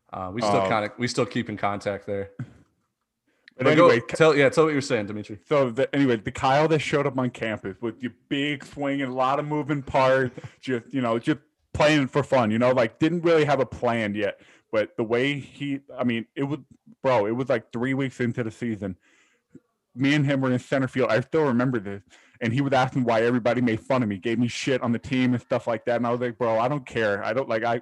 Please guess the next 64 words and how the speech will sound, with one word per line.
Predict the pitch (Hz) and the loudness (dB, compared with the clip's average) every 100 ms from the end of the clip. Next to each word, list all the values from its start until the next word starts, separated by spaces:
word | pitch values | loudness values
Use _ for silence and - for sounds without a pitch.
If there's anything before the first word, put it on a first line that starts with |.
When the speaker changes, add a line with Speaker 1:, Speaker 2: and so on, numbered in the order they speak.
| - | -4
Speaker 2:
bro, | 113 95 - - | -4 -4 -8 -4
I'll | 127 127 | -2 0
do | 139 | 0
whatever | 135 131 127 | 0 2 2
I | 120 | 2
want. | 117 123 117 | 2 0 0
They, | 117 - - - | -4 -6 -20 -10
they | 127 | -8
think | 143 127 | -6 -6
it's | - | -6
stupid. | 135 127 127 | -6 -4 -2
That's | 120 123 | -4 0
all | 117 110 | 0 0
good." | 120 101 85 _ _ - 160 _ - | -2 -4 -6 _ _ -20 -20 _ -6
And, | 110 104 98 101 - _ _ _ _ _ | -4 -2 -4 -6 -10 _ _ _ _ _
and | 123 | -4
then | 127 | -2
we | 135 | 0
were | 147 | -2
just | 139 | -4
talking, | - 131 131 131 120 123 - | -4 -2 -2 -2 -4 -4 -4
and | 123 | -4
I | 113 | -2
was | 120 | -2
just | 113 - | -4 -4
like, | 117 | -4
"Bro, | 104 110 | 0 -2
I | 107 | 0
just | 123 - | -4 -2
do | 127 | 0
my | 127 | 0
thing. | 120 123 131 139 135 | -2 -2 -2 -2 -2
If | 117 | -6
people | 131 117 | -6 -6
like | 107 110 123 | -4 -2 -4
it, | 123 | -4
they | 113 | -6
like | 101 110 120 | -4 -4 -4
it. | |
If | 113 | -8
they | 110 | -6
don't, | 107 110 127 | -2 -2 -2
that's | 120 110 | -6 -2
all | 117 | -2
good | 107 110 107 | -2 -4 -6
too." | 120 117 135 131 _ _ _ _ - | -4 -4 -4 -8 _ _ _ _ -12
And | 110 107 | -8 -4
he | 123 | -4
was | 113 | -2
like, | 113 | -4
"Yeah, | 117 123 | -2 0
man, | 117 113 | 0 0
I'm | 123 | -2
just | 123 123 | -6 -6
try-, | 131 113 | -4 -2
I'm | 113 139 | -2 -2
just | 135 | -2
out | 117 | -2
here | 120 | -2
trying | 117 123 117 | -4 -2 -2
to | |
get | 113 110 | -4 -4
better." | 120 117 127 127 _ _ _ - 123 - | -2 -2 -2 -6 _ _ _ -20 -18 -4
Ball, | 120 135 - | 0 0 -2